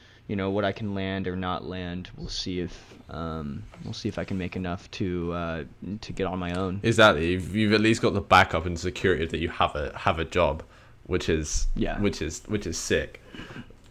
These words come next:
Speaker 2: Which is,
Speaker 1: Yeah.
Speaker 2: and so, as I just said, some people, like, obviously don't have that, and it's also something you can just pursue on, on the side until you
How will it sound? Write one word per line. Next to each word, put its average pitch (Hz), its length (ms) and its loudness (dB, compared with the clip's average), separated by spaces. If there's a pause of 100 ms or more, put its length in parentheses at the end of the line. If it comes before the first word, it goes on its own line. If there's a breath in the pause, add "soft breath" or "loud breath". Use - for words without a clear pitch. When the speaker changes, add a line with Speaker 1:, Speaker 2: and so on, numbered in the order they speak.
(160)
Speaker 2:
Which 95 260 2
is, - 20 2
Speaker 1:
Yeah. 64 180 0 (260)
Speaker 2:
and 101 260 4
so, 101 80 8
as 101 160 8
I 92 80 8
just 90 200 2
said, 85 200 8
some 87 180 2
people, 80 240 0
like, 78 200 2
obviously 85 240 0
don't 87 160 6
have 82 200 4
that, 76 240 2
and 98 140 4
it's 95 100 4
also 107 140 4
something 101 200 2
you 90 80 0
can 95 100 -2
just 87 180 -4
pursue 92 400 4
on, 82 320 0
on 87 120 -2
the 80 80 -2
side 85 340 4
until 87 220 2
you 82 320 2